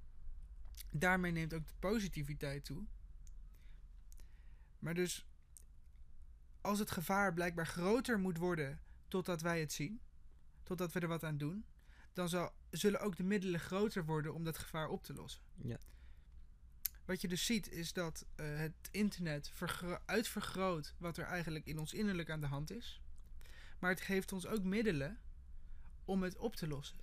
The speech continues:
Speaker 1: Die verbinding, die informatie, die bewustwording.
Speaker 2: Maar ik denk om uiteindelijk dat g-, gevaar te voorkomen, is door naar binnen te treden. En ik
Speaker 1: Zeker.
Speaker 2: denk dat het gevaar voorkomen een veel betere uitkomst kan zijn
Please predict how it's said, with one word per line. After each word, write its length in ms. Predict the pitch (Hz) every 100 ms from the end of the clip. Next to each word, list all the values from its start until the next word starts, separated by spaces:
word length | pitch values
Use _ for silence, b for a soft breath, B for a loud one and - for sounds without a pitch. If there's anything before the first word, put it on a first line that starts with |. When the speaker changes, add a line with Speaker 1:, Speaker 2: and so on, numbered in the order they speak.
| -
Speaker 1:
Die 200 | 185 214
verbinding, 640 | 208 190 208 165 143 139 156 b b -
die 180 | 202
informatie, 760 | 208 202 185 180 180 175 - 160
die 100 | 175
bewustwording. 800 | 180 180 185 - 156 147 139 151 -
Speaker 2:
Maar 220 | 123 113
ik 160 | 107
denk 260 | 110 110 113
om 140 | 104
uiteindelijk 540 | 113 101 117 113 110 104
dat 180 | 104 -
g-, 180 | - - -
gevaar 480 | - 113 - 113 107
te 100 | -
voorkomen, 840 | 101 95 - - 123 143 165 202 277 - - - - - - - -
is 340 | 117 127 - -
door 520 | 120 117 113 110 113 - - - - - - -
naar 160 | 117 110
binnen 240 | 104 101
te 100 | -
treden. 340 | - 98 101 104
En 400 | 107 - - -
ik 60 |
Speaker 1:
Zeker. 300 | - 127 -
Speaker 2:
denk 220 | - 117 113
dat 120 | 110
het 120 | 107
gevaar 500 | - - - 113 107
voorkomen 600 | - 101 117 123 131 123
een 80 | 107
veel 280 | - 123 123
betere 340 | 113 113 -
uitkomst 400 | - 110 - 107 -
kan 160 | 107
zijn 380 | 101 104 101 98